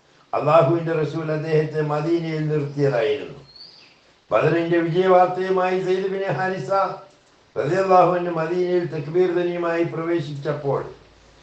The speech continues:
അവർ റുഖിയ റളിയല്ലാഹു അൻഹയുടെ ജഡം കഫൻ ചെയ്യുകയായിരുന്നു. ഭാര്യയുടെ വിയോഗവും ബദറിൽ പങ്കെടുക്കാൻ കഴിയാതെ പോയതിലുള്ള നഷ്ടബോധവും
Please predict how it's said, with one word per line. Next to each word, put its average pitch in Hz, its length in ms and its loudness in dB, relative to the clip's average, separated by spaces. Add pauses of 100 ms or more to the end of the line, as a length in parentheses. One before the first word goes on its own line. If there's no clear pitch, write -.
(240)
അവർ 151 240 4 (1400)
റുഖിയ 170 400 4 (100)
റളിയല്ലാഹു 180 640 4
അൻഹയുടെ 175 380 0
ജഡം 165 380 2
കഫൻ 160 400 -2
ചെയ്യുകയായിരുന്നു. 139 920 -4 (1120)
ഭാര്യയുടെ 175 640 2
വിയോഗവും 180 720 0 (800)
ബദറിൽ 175 480 0
പങ്കെടുക്കാൻ 185 680 0
കഴിയാതെ 185 480 2
പോയതിലുള്ള 190 680 2
നഷ്ടബോധവും 175 840 2